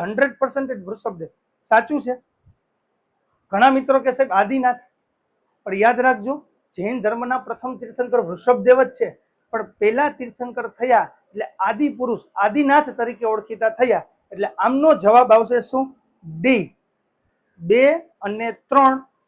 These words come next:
બંને નામ બંનેના એક જ છે, બરોબર છે. વૃષભદેવ કયો તો બી ભલે અને આદિનાથ કયો તો બી ભલે, બરોબર છે. ખાસ યાદ રાખજો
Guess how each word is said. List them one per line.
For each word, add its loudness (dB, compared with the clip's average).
બંને -2
નામ 0
બંનેના -6
એક -14
જ -10
છે, -10
બરોબર -2
છે. -4
વૃષભદેવ -2
કયો 4
તો 4
બી -4
ભલે 2
અને -8
આદિનાથ -8
કયો -12
તો -8
બી -6
ભલે, -4
બરોબર 4
છે. -8
ખાસ 2
યાદ 4
રાખજો -4